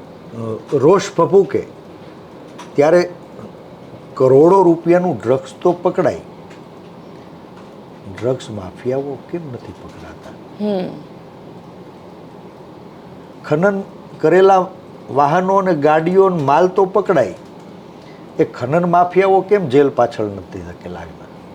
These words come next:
Speaker 1: કરોડો લીટર ગાંધીના ગુજરાતમાં દારૂ પકડાય, પણ એ દારૂ વેચનારા લોકો કેમ જેલના સળિયા પાછળ નથી ધકેલાતા? સવાલ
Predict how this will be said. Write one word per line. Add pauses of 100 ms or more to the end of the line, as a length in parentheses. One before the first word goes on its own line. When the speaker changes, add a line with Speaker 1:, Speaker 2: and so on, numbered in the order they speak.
(1700)
Speaker 1:
કરોડો
લીટર (1400)
ગાંધીના
ગુજરાતમાં
દારૂ
પકડાય, (1300)
પણ (340)
એ
દારૂ (120)
વેચનારા
લોકો
કેમ (320)
જેલના
સળિયા
પાછળ
નથી
ધકેલાતા? (1120)
સવાલ